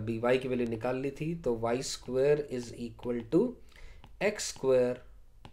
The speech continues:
प्लस ट्वेंटी फ़ाइव का भी रिलेशन का यूज़ करते, तब भी हम via the value y we could have find, found the value of x और vice versa। अगला क्वेश्चन है, in a triangle A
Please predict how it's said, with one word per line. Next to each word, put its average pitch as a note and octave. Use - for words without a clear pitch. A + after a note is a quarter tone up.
प्लस C3
ट्वेंटी D#3+
फ़ाइव B2+
का B2
भी B2+
रिलेशन A#2+
का A2+
यूज़ A2
करते, A2+
तब A2+
भी D#3
हम C3
via B2+
the C3+
value A#2
y C#3
we A#2+
could A2
have A2
find, C#3
found D#3+
the A2+
value G#2
of -
x -
और F#3
vice G#2
versa। -
अगला D3+
क्वेश्चन D#3+
है, D#3+
in D#3
a D#3
triangle B2+
A C3+